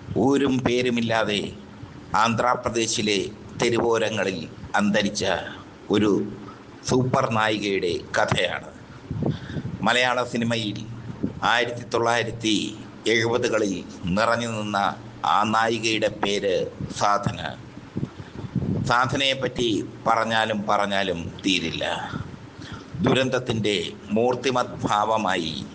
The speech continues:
അവർ മാറി മലയാള സിനിമയിൽ. ആയിരത്തി തൊള്ളായിരത്തി എഴുപത്തിയെട്ടിൽ പുറത്തിറങ്ങിയ ഡേഞ്ചർ ബിസ്ക്കറ്റ് എന്ന ചിത്രത്തിലൂടെയാണ് അവർ ആദ്യമായി അഭിനയിച്ചത്.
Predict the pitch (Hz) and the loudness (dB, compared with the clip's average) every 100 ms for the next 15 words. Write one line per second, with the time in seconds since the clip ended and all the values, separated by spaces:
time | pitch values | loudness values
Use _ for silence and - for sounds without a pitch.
0 | - - 98 90 90 - - - 92 92 | -14 -2 2 4 2 0 -6 -4 2 4
1 | 101 101 92 73 - 92 92 95 95 92 | 4 2 -2 -4 -10 -2 2 4 4 4
2 | 82 - - - 101 90 76 67 - - | 2 0 -8 -2 2 2 2 -2 -6 -12
3 | - - - - - - - - - - | -14 -16 -16 -12 -12 -12 -14 -14 -14 -14
4 | - 92 117 135 135 143 139 143 139 131 | -6 2 2 2 -2 -4 0 2 2 0
5 | 135 127 113 - 110 117 123 139 - 117 | 0 0 0 0 2 2 2 0 0 0
6 | - 113 107 - 117 120 110 107 92 85 | 0 -2 -2 -2 -2 0 0 0 0 0
7 | 73 - - - - - 90 120 127 139 | -2 -6 -18 -18 -12 -4 2 4 4 2
8 | 151 135 113 113 - 131 131 113 80 - | 0 0 0 -2 0 -2 0 0 0 -2
9 | 104 110 101 - - 113 127 123 135 113 | 0 2 0 -2 -4 -2 0 0 0 0
10 | 107 101 90 76 67 - - - 95 98 | 2 0 0 -4 -6 -12 -12 -2 0 2
11 | - - 101 104 113 117 107 104 82 - | 0 -2 0 2 0 0 0 0 -4 -8
12 | - 95 90 - 95 80 - 73 | -6 -2 0 0 -2 -8 -12 -12